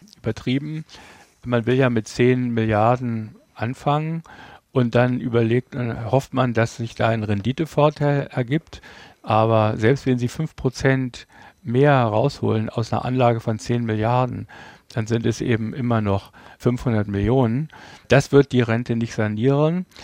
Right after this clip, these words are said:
Man sollte eher in anderen Bereichen wie der Pflegeversicherung, die Pflegeversicherung ist ja eine Teilversicherung und da überlegt die Regierung jetzt, das zu einer Vollversicherung auszubauen.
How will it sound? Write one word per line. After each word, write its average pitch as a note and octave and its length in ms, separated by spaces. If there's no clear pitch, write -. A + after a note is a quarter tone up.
Man C3+ 220
sollte C#3 260
eher C#3+ 300
in C3 120
anderen C3+ 460
Bereichen G#2 380
wie A2 80
der G#2 120
Pflegeversicherung, G#2+ 800
die G2+ 100
Pflegeversicherung C3 680
ist D3+ 120
ja C#3+ 80
eine A#2+ 140
Teilversicherung G#2+ 920
und G#2 160
da D3+ 140
überlegt B2 520
die C3 80
Regierung B2 500
jetzt, A2+ 320
das A#2 120
zu - 80
einer A2+ 160
Vollversicherung A#2 680
auszubauen. G#2 640